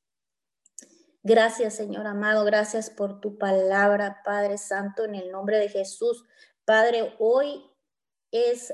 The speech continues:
domingo veinte de diciembre, mi Dios amado. Bendecimos, Señor, las vidas de todo hombre, de toda mujer, Señor amado.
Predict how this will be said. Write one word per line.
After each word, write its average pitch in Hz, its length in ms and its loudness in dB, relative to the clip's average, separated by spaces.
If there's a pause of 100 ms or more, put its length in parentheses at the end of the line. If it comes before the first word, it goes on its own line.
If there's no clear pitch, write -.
domingo 240 720 -4
veinte 240 400 -6
de 240 180 -4
diciembre, 214 580 -8
mi 214 180 -6
Dios 214 260 -4
amado. 214 500 2 (440)
Bendecimos, 240 960 0 (500)
Señor, 226 500 0
las 202 440 -2
vidas 277 560 -2 (420)
de 214 380 0
todo 320 420 6
hombre, 254 640 -8 (340)
de 220 360 -8
toda 302 340 -2
mujer, 247 640 -8
Señor 208 380 -12
amado. 208 580 -8